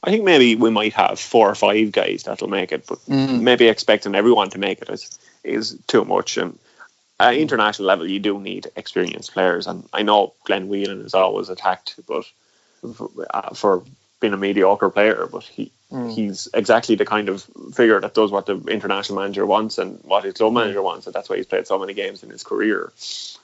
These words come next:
Speaker 1: So you need, you need kind of players who have been there, done that, and maybe that's where the Colemans and,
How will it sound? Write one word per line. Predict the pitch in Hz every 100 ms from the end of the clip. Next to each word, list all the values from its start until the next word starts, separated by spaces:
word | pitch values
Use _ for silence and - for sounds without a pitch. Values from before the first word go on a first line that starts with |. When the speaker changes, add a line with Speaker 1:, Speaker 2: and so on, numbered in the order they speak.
| _ -
Speaker 1:
So | 120
you | 113 123
need, | 143 143 107 - _ _ _
you | 117
need | 123 131
kind | 123 113
of | 110
players | 113 107 107 - _ _
who | - 117
have | 107
been | 110
there, | 107 104 104
done | 104
that, | 104 101 113
and | - -
maybe | 95 98 104
that's | 107 -
where | 101
the | 101
Colemans | - 107 104 101 95 101
and, | 95